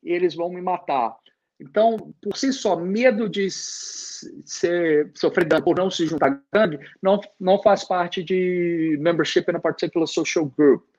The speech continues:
né? Policiais, pode, pode vir a ser, pode vir a ser um, é, vai, vai, vai depender muito, assim, também da,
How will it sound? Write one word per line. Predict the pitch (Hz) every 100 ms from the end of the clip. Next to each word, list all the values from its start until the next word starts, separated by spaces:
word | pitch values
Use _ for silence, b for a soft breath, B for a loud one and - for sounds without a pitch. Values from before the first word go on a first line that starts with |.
| _ _ _ -
né? | 131 147 147 b b b _ -
Policiais, | 240 269 - 233 226 220 160 -
pode, | - 254 285 - 269
pode | 262 254 262 226
vir | 220 262
a |
ser, | - 226 220 - - _ _ _
pode | - 170 185 208
vir | 214
a | 208
ser | 208 196 190 202 196 185
um, | 180 180 180 175 160 214 _ _ _ _ -
é, | 143 139 135 120
vai, | 170
vai, | 165 190 208 -
vai | 185 185
depender | 214 226 185 226
muito, | 196 160 165 208 220 208 160
assim, | 156 180 160
também | 151 143 156 175 180
da, | 156 160 160 160 151 147 127